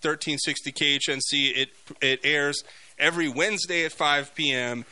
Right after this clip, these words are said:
and Saturday and Sunday at noon if you want to catch it, or you can listen after the fact to the podcast on thirteen sixty K H N C dot com. Just go to the podcast tab. You can find J D's show. You can find my show.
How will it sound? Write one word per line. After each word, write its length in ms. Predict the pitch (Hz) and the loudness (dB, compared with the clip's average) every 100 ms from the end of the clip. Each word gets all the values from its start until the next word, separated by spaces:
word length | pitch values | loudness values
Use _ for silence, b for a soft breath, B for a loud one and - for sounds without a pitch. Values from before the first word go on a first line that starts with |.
| B B B | B B B
and 160 | 113 113 | -4 0
Saturday 540 | - 165 175 175 160 | 2 4 4 2 0
and 100 | 147 | -2
Sunday 540 | 147 165 147 143 135 127 | -2 -2 0 2 2 2
at 160 | 117 | -2
noon 460 | 110 135 151 147 147 | -2 -2 -2 -2 -4
if 160 | 123 | -6
you 80 | 127 | -4
want 160 | 123 120 | -4 -4
to 40 | |
catch 400 | - - 156 - | -2 0 0 0
it, 160 | 165 147 B B B | -2 -2 B B B
or 100 | 185 | -2
you 80 | 180 | -2
can 160 | 151 | -2
listen 400 | 147 143 151 139 b b b | -2 0 -2 -2 b b b
after 320 | 127 131 - | 0 0 -2
the 80 | 123 | -4
fact 300 | 131 127 120 | 0 0 -2
to 60 | |
the 60 | 123 | -8
podcast 680 | - 135 131 - 135 120 117 - | -2 -2 -2 -2 -2 0 -2 -4
on 160 | 127 117 | -4 -4
thirteen 360 | 135 127 - 123 | -4 -4 -4 -4
sixty 320 | - 131 120 | -4 -4 -8
K 160 | - 127 | 0 0
H 200 | 123 - | 2 -2
N 100 | 120 | -2
C 140 | - | -4
dot 260 | 120 117 - | -2 -4 -2
com. 280 | - 139 135 | -2 0 0
Just 140 | 127 | -2
go 80 | 131 | -4
to 80 | 120 | -6
the 60 | |
podcast 520 | - 147 139 - 135 131 | -2 0 0 0 0 0
tab. 260 | - 139 131 | 0 0 0
You 60 | 120 | -8
can 100 | 120 | -6
find 280 | 127 123 | -2 -2
J 180 | 117 120 | -2 -4
D's 260 | 117 165 180 | -2 0 0
show. 260 | - 165 | 2 2
You 100 | 147 | 0
can 120 | 123 120 | -4 -4
find 200 | 120 120 | -4 0
my 200 | 151 165 | 0 0
show. 320 | - 160 | 0 -2